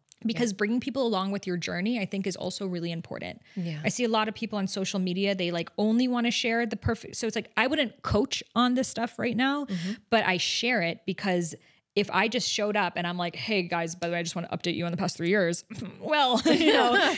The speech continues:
Speaker 2: <laughs>
Speaker 1: here I am now.
Speaker 2: Yeah.
Speaker 1: And it's, so bring people along with you on your journey. And that's the beauty and the gift of social media. And a lot of people, they have a hard time with, like, "What about, like, I wanna change my niche," you know?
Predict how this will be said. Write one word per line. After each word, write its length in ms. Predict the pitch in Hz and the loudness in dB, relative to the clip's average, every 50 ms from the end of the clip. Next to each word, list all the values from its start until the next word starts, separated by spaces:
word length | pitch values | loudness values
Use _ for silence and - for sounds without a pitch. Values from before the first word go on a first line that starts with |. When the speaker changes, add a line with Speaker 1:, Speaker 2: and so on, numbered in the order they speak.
| - | -2
Speaker 2:
<laughs> 80 | - - | -6 -4
Speaker 1:
here 180 | - 294 294 302 | 0 2 4 4
I 60 | 302 | 4
am 120 | 294 294 285 | 4 2 2
now. 320 | 285 269 226 214 208 208 | 2 2 2 2 2 0
Speaker 2:
Yeah. 240 | 190 214 214 208 208 208 | 0 0 2 2 2 2
Speaker 1:
And 180 | 208 190 - - _ - | 0 -2 -6 -10 _ 0
it's, 360 | - 226 190 - - - - - | 0 0 0 -2 -6 -6 -4 -4
so 120 | 262 220 | -2 -2
bring 260 | 190 - 208 214 240 | -2 0 0 0 0
people 260 | 226 - 254 220 240 | -2 -4 -4 -2 -2
along 260 | 214 180 175 170 175 180 | -2 0 -2 -2 -2 -4
with 140 | 175 - | -4 -4
you 80 | 180 170 | -4 -4
on 120 | 165 165 | -4 -4
your 100 | 170 160 | -4 -4
journey. 220 | 156 170 175 175 175 | -4 -4 -2 -2 -2
And 100 | 175 170 | -2 -2
that's 160 | 180 - - | -2 -4 -4
the 80 | - 185 | -4 -4
beauty 340 | 160 170 175 180 175 185 | -2 0 0 0 0 0
and 140 | - 175 165 | -2 -2 -4
the 60 | 160 | -4
gift 400 | 151 - - 170 170 151 - - - | -4 -4 -4 -4 -4 -4 -6 -8 -8
of 100 | 170 151 | -6 -6
social 360 | - - 165 160 - 165 160 | -4 -4 -4 -4 -4 -4 -4
media. 480 | 165 196 233 233 208 180 175 170 170 - - - - - - - - _ _ _ _ - | -2 -2 0 0 0 0 0 0 -2 -6 -8 -14 -16 -16 -18 -20 -20 _ _ _ _ -2
And 100 | 214 214 | 0 0
a 40 | 220 | 2
lot 200 | 214 214 220 240 | 2 2 2 0
of 60 | 247 | 0
people, 180 | - - 208 - | -4 -8 -6 -4
they 120 | 202 202 | -2 -2
have 180 | 190 196 196 180 | 0 0 -2 -2
a 40 | 175 | -2
hard 240 | 170 185 180 170 170 | -2 -2 -2 -2 -2
time 280 | - - 196 196 196 | -4 -2 -2 0 0
with, 160 | 180 180 - | -2 -2 -2
like, 160 | 175 160 160 - | -4 -4 -4 -4
"What 240 | 180 170 220 233 | -4 -2 -2 -2
about, 480 | 262 226 262 254 247 240 233 - - - _ - | 0 0 0 0 0 0 0 -2 -6 -8 _ -4
like, 320 | 196 185 180 175 - - _ _ - | -2 0 0 -2 -4 -10 _ _ -2
I 40 | 208 | 0
wanna 180 | 202 220 240 247 | 2 2 2 0
change 360 | - - - 214 214 208 - | 0 -2 -2 -2 -2 -2 -2
my 120 | 180 175 170 | -4 -2 -2
niche," 580 | 175 175 185 175 - - - - - - - _ _ _ | 0 0 -2 -2 -2 -2 -2 -2 -2 -4 -6 _ _ _
you 140 | - 190 190 | -2 0 0
know? 320 | 175 170 165 170 202 226 | 2 2 0 0 0 -2